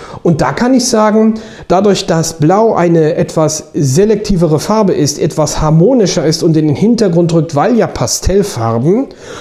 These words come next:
und ich eine quietschige Farbe als Call to Action verwende, macht das natürlich durchaus Sinn. Jetzt kommen wir aber zum zweiten Aspekt.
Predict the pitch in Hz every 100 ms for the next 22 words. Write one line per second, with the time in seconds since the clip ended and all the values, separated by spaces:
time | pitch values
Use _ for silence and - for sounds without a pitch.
0 | - 190 196 202 180 - 185 180 160 180
1 | 320 - 202 147 - 127 123 175 190 160
2 | - - 160 160 143 165 - 151 - 120
3 | 127 123 147 170 - - - 165 185 -
4 | 202 - 202 202 190 185 185 151 180 185
5 | 180 - 147 135 123 - 262 247 120 87
6 | - _ _ _ _ _ _ _ _ _
7 | _ _ _ _ _ - _ - - -
8 | - - 180 175 247 269 226 185 165 -
9 | 139 - 202 247 185 - - - 120 -
10 | -